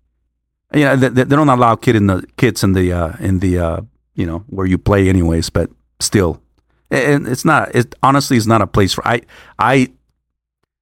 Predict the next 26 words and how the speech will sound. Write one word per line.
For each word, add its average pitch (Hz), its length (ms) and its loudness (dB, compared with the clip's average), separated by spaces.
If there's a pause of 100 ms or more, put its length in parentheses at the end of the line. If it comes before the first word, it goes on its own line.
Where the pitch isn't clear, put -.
okay, 131 200 2
look, 117 280 -2 (300)
I 143 220 0
made 147 240 2
a 127 40 2
mistake 110 400 0
one 95 180 2
time. 92 280 0
I 98 80 2
brought 107 240 0
my 110 140 -2
kids 104 420 -2
back - 480 -4
in 117 100 2
the 117 60 4
year, 117 420 4
back 110 300 -4
in, 101 340 -4 (140)
fi-, - 180 -8 (260)
I'm, 113 220 -2 (480)
they 131 280 0
were 110 140 4
little. 90 280 -4 (1300)
I, 123 220 0
I 117 120 -2
did, 127 220 0